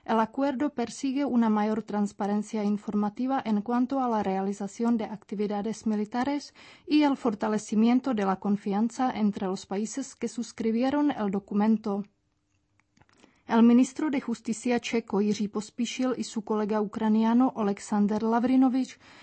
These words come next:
firmaron este viernes en Praga un acuerdo que persigue simplificar las adopciones de niños de Ucrania. Actualmente, una familia checa que desea adoptar a un menor de edad ucraniano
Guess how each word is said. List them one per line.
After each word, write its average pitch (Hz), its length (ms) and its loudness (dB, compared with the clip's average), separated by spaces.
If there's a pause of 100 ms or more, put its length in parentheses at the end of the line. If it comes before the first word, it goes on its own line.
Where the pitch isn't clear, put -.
(120)
firmaron 277 560 4
este 240 280 -2
viernes 220 440 2
en 220 140 2
Praga 202 420 0
un 214 160 2
acuerdo 202 600 -2
que 214 120 -4
persigue 214 520 -4
simplificar 208 680 -2
las 254 220 -2
adopciones 202 720 -2
de 190 100 -2
niños 196 360 2
de 190 100 0
Ucrania. 214 640 0 (480)
Actualmente, 233 800 2
una 285 220 0
familia 226 500 2
checa 214 320 -4
que 226 60 -2
desea 208 240 -4
adoptar 202 560 -4
a 226 80 -2
un 214 160 4
menor 214 320 4
de 214 140 -2
edad 214 280 -2
ucraniano 214 760 2